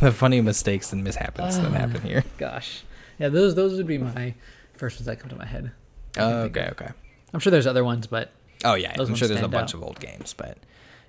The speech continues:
Speaker 1: yeah, I think for me, I think the first one I thought of was, um, what's it called? Uh, Golden Sun. And I know we've, we've talked about that on previous episodes and
Speaker 2: Yeah.
Speaker 1: stuff, but I think Golden Sun's a big one. Um, I think another one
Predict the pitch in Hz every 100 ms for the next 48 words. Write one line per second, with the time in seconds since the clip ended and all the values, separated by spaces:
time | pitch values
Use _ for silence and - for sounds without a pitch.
0 | - - - 117 113 - - 104 107 120
1 | 123 123 113 113 110 110 117 98 101 104
2 | 101 104 98 101 98 95 92 92 92 -
3 | 92 87 80 76 - - - - - _
4 | - - - 50 82 90 78 78 85 90
5 | 104 113 - 123 139 - - - - -
6 | - - _ _ _ _ _ - 104 113
7 | 117 113 113 117 - 120 107 101 98 98
8 | 98 107 98 - - 101 98 120 135 -
9 | - 101 98 - - - - 98 104 123
10 | 120 120 110 113 113 117 117 113 101 98
11 | 92 85 76 - 104 95 92 104 110 98
12 | 87 87